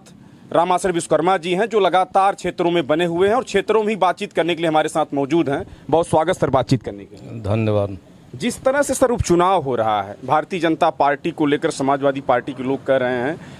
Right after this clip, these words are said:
Speaker 1: कि चुनाव सही तरीके से नहीं हो रहा, तमाम बातों को लेकर सवाल उठाए जा रहे हैं समाजवादी पार्टी की तरफ से,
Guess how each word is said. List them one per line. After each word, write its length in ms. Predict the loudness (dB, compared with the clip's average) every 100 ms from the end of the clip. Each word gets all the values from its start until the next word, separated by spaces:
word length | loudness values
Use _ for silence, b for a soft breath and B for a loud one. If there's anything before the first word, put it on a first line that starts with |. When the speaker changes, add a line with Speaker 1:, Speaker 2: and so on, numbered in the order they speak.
| -4
Speaker 1:
कि 80 | 0
चुनाव 400 | 2 4 4 0
सही 220 | 0 0
तरीके 360 | 2 0 0 0
से 140 | 0
नहीं 120 | 2
हो 60 | 2
रहा, 80 | 2
तमाम 360 | 2 2 2
बातों 260 | 0 0 -2
को 120 | 0
लेकर 180 | 0 0
सवाल 260 | 2 2
उठाए 240 | 2 2 2
जा 60 |
रहे 60 | 2
हैं 100 | 2
समाजवादी 360 | 0 2 0 2
पार्टी 300 | 0 0 -4
की 120 | -2
तरफ 200 | -2
से, 120 | -4